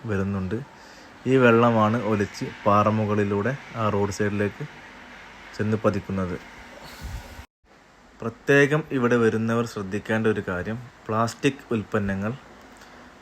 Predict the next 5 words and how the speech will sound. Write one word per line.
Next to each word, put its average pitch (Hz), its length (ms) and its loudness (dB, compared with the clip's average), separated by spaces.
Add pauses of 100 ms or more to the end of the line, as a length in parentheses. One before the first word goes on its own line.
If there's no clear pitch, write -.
(120)
ഇവിടെ 113 220 2 (120)
കൊണ്ടുവന്ന് 107 500 0 (460)
ഉപേക്ഷിക്കാതിരിക്കുക. 101 880 -4 (1160)
ബോട്ടിലുകളോ 110 580 2 (320)
വെള്ളം 107 300 0